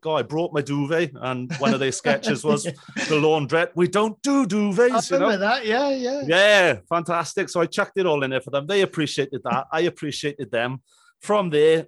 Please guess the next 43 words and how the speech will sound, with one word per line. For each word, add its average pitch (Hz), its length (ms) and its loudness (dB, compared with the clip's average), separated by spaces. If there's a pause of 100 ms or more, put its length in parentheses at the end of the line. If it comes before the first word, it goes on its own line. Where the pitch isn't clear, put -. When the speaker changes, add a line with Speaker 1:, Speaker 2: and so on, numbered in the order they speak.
Speaker 1:
Sarah 185 460 0
Green 170 340 -2
liked 151 360 -2
it 180 140 -4
on 156 140 -2
Twitter. 160 480 -4 (500)
Um, 139 380 0
so 151 240 0
I 147 80 4
started 160 480 -2
talking 165 320 -2
to 139 40 -6
Sarah 147 380 -2
Green 151 420 -4 (480)
and, 131 540 0
uh, 131 160 0 (340)
I 139 100 0
was 139 180 -4
like, 135 180 -2
"Well, 165 220 2
the 147 80 -6
door's 180 320 0
always 180 200 0
open 180 200 -4
if 160 100 -8
you 175 80 -2
wanna 165 140 -2
come 156 120 -6
on." 151 120 -2
She - 100 -8
was 151 100 -4
like, 156 160 -2
"I'd 147 200 0
love 160 260 0
to, 190 160 -4
Cayman. 127 420 -2
I'd 127 120 -6
love 147 220 -4
to." 143 180 -4
And 127 80 -4
I'm 127 80 -6
like, 147 160 -4
"Really?" 247 480 -2